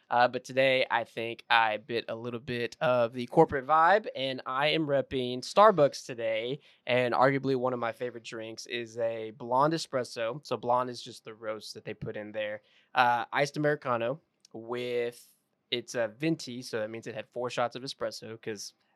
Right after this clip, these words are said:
being a new dad, I kinda need it, <laughs> uh, with four pumps of vanilla. So,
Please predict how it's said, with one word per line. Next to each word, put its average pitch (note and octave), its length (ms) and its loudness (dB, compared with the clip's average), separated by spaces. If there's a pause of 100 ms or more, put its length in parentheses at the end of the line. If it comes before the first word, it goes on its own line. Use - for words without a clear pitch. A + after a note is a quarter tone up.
(180)
being B2 240 -4
a - 20 2
new B2 220 -4
dad, A#2 320 -2
I A#2 80 -12
kinda C3 260 -4
need B2 220 -4
it, - 160 -4 (180)
<laughs> - 160 -20
uh, D3+ 420 10
with E3 240 -2
four F#3 220 -2
pumps E3 300 0
of D3+ 160 -8
vanilla. E3+ 380 -2 (100)
So, C#3+ 500 0